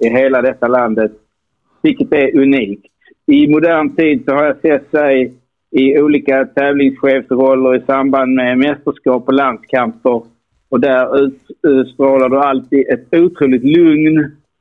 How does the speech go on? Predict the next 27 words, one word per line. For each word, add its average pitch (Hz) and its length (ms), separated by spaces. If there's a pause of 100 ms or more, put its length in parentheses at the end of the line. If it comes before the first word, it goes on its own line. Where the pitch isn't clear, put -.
(220)
och 131 320
har 135 240
koll 135 340
på 123 140
läget 131 540 (160)
och 127 140
en 127 80
stor 127 340
erfarenhet. 113 680 (580)
Tack 180 260
för 151 60
allt 147 240
vad 139 120
du 139 80
har 139 100
gjort 127 320
för 123 80
svensk 127 420
handboll, 123 340
Ralf. 107 280 (100)
Du 131 200
är 127 80
unik. 123 380 (1500)
Ja, 170 140
hejsan, 180 400
det 151 100
var 156 400